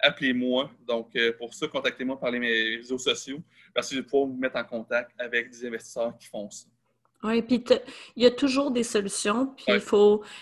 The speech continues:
Speaker 2: c'est drôle parce que quand j'en parlais la première fois, admettons, avec mon chum ou avec mes parents, ça a été, ben là, si vous payez pas, vous allez vous faire casser les jambes. Ils pensaient que c'était encore la mafia.
Speaker 1: Ouais, c'est ça,
Speaker 2: Puis j'ai
Speaker 1: c'est ça.
Speaker 2: dit, ben non, <laughs> c'est vraiment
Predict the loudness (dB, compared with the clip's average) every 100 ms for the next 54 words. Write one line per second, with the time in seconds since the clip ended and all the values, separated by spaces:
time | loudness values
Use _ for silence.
0 | -20 _ -6 -2 2 2 2 -2 -4 -2
1 | 0 0 0 0 2 2 2 -2 -4 -4
2 | -2 -2 0 -2 -2 -2 -2 -2 -2 -2
3 | 2 4 6 4 2 0 4 4 4 2
4 | 2 0 0 -2 2 0 2 0 -2 -4
5 | -20 -20 -6 -2 -2 0 2 2 2 2
6 | 0 -2 -6 _ _ _ _ _ -8 -8
7 | -6 0 2 2 2 -2 0 0 -2 -6
8 | -6 -6 -4 -4 -4 -4 -4 -4 -2 0
9 | 0 0 0 0 0 0 0 2 2 0
10 | -4 0 2 2 0 -12 -12 4 4 4
11 | 0 4 4 8 8 8 2 -8 -14 -20
12 | -20 -12 2 4 6 6